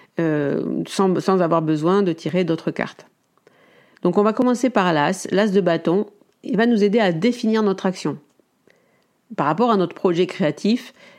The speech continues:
par rapport à ce que l'on a vu, hein, dans les, dans les épisodes précédents, eh bien, euh, on va définir l'action principale, l'action essentielle, on va dire. Là, tu dois en définir une.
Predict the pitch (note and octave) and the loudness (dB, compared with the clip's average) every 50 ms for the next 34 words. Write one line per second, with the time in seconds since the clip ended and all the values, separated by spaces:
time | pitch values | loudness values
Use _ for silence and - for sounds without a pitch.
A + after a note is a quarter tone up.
0 | _ - - C#3 C#3+ D3 C#3+ - - G#3+ G#3+ A3 A3 G#3+ F#3 F3+ - - - E3 | _ -8 -4 0 0 0 0 2 2 2 4 4 2 0 0 -4 -6 -4 -2 -2
1 | D#3 D3+ D3 D3+ D3+ - _ - - - - D#3 D3+ C#3+ C#3 C3+ C#3 D3 D3 F3+ | 0 0 -2 -4 -6 -8 _ -20 -20 -8 -4 -2 -2 0 0 0 -2 -2 0 2
2 | A#3+ B3+ G3 D#3+ F3+ F#3+ F#3 D#3+ C#3 C#3 C#3 C#3+ D3 D3+ C#3+ C3+ C#3 D3 D3 D#3 | 2 2 2 2 2 0 0 0 0 0 0 0 0 0 0 0 0 0 0 0
3 | A3+ A3+ - G#3+ F3 F#3 F3+ D#3+ - - B3 A#3+ A#3+ - F#3 D#3+ G3 - B3 - | 0 0 0 0 2 2 0 0 -2 0 0 0 0 0 -2 0 0 -2 -2 -6
4 | - _ _ - - - - - _ _ _ D#3+ D3+ D#3 G3 G3+ A3 A#3 G#3+ - | -10 _ _ -20 -20 -20 -20 -20 _ _ _ -4 0 2 2 2 2 0 -2 -4
5 | - F3+ E3 E3 D3+ D3 D3 - - D#3+ E3 D#3+ E3+ G3 F#3+ - - D#3+ D#3+ F3 | -4 -2 -2 0 0 -2 -2 -2 0 0 0 2 2 0 0 0 -2 0 2 2
6 | G3 G3 - F3+ F3+ F#3 F#3+ F#3 - - - G#3+ G#3 G#3+ G3+ G3+ - - A#3+ A#3+ | 2 2 2 2 2 2 0 -2 -4 -2 0 2 2 2 0 -2 0 0 0 0
7 | A#3 - F#3+ D#3+ D#3+ C3+ C#3+ D#3 A#3 - _ _ _ _ - E3+ F#3 E3+ - - | 0 -2 -2 0 0 0 0 -2 -6 -10 _ _ _ _ 0 0 0 0 -2 -2
8 | - G#3 G3 - - - A#3+ A3+ - G#3+ G3+ F#3+ - - F3+ F3+ F3+ E3 D3+ D3+ | 0 0 0 0 0 -2 -2 -2 0 0 -2 0 0 0 0 0 0 0 0 0
9 | D3 D3+ E3 F3+ - _ - - F#3+ G3 G3 - F3+ E3 F3+ F#3+ F#3+ D#3+ D3+ D#3+ | 0 -2 -4 -4 -8 _ -6 -2 -2 -2 0 -2 -2 -2 -2 0 0 0 -2 -4
10 | D#3+ - D#3+ E3 F3 F3 E3 - _ F#3 E3+ D#3 D#3+ | -4 -4 -4 -4 -4 -4 -6 -6 _ -2 -2 -2 -2